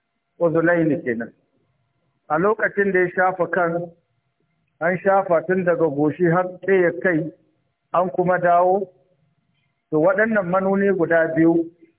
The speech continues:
su ne ake sawa a cikin kusurwar kunnuwa. "Wa masaha bi ibhamaihi ala zahi-, ala zahiri udhunihi." Waɗannan manyan farutta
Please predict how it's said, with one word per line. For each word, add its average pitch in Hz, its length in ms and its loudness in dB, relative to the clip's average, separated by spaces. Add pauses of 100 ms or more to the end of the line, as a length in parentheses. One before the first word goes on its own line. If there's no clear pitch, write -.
(380)
su 190 140 0
ne 175 120 2
ake 165 400 0
sawa 170 360 2 (880)
a 170 120 0
cikin 175 640 -2 (500)
kusurwar 180 540 -2
kunnuwa. 165 480 0 (1120)
"Wa 156 140 2
masaha 202 460 0
bi 190 80 -4
ibhamaihi 165 1300 0 (540)
ala 165 420 0
zahi-, 156 400 0 (120)
ala 165 440 0 (460)
zahiri 185 640 0 (100)
udhunihi." 156 600 -2 (680)
Waɗannan 185 440 0
manyan 175 360 -2
farutta 175 640 -2